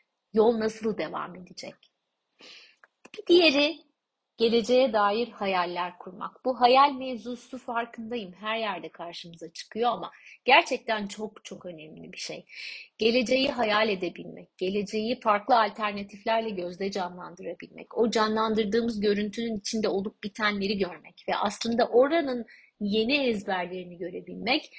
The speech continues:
eski ezberlerin dönüştüğü, başkalaştığı halleri fark edebilmek bu anlamda da çok değerli ezber bozma konusunda.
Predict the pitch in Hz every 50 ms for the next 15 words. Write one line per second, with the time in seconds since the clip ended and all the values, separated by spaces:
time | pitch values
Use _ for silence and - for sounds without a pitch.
0 | - - - _ - - 202 202 - - 302 311 294 262 220 220 233 233 226 220
1 | 196 202 190 196 190 190 180 175 180 185 190 196 202 - - - _ - 202 208
2 | 208 220 233 202 180 - _ - 185 190 - - - 226 202 208 202 208 202 -
3 | - 240 247 269 254 - - 214 196 196 190 190 190 185 185 _ - 175 175 175
4 | - - 170 - 160 165 - - - 226 254 311 330 - - - - - _ _
5 | _ 226 254 233 214 202 190 185 185 185 185 185 180 185 190 226 240 - - 196
6 | 180 - - 160 160 165 175 - - 175 - - 196 190 196 - 185 180 180 175
7 | - 185 185 185 - - 165 170 - 190 180 185 - - - 185 233 - 160 -